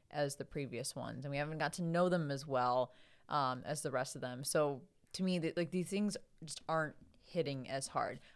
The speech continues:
I will say, though, going back to the knockers taking over the people,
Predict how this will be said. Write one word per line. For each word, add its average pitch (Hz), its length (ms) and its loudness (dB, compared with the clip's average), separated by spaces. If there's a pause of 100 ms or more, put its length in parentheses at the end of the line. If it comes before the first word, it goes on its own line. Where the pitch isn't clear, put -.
(120)
I 185 120 10
will 190 260 2
say, 180 260 2
though, 139 220 4
going 165 260 2
back 143 240 6
to 165 120 0
the 143 120 -2
knockers 135 420 0
taking 143 320 -6
over 135 460 -2
the 143 80 -4
people, 143 520 2